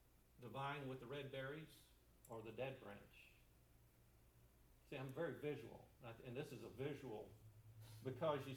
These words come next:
see, Jesus says, "I am the vine." And the life of the vine, which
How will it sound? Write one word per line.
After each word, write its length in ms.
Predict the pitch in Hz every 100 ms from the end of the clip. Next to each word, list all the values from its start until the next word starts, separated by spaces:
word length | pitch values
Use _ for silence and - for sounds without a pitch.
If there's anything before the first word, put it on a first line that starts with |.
| -
see, 220 | 175 - - - - 151
Jesus 420 | 202 208 170 - 135
says, 280 | 127 139 - - - - - - - - - - - - - - - - - - -
"I 160 | 131 147
am 160 | 165 143
the 100 | 135
vine." 460 | 165 165 117 90 - - - - - - - - - - - - - - - - - - 135
And 100 | 117
the 160 | 110 104
life 320 | 180 262 277 - -
of 180 | 147 117
the 80 |
vine, 500 | 107 107 104 113 135 135 127
which 220 | 139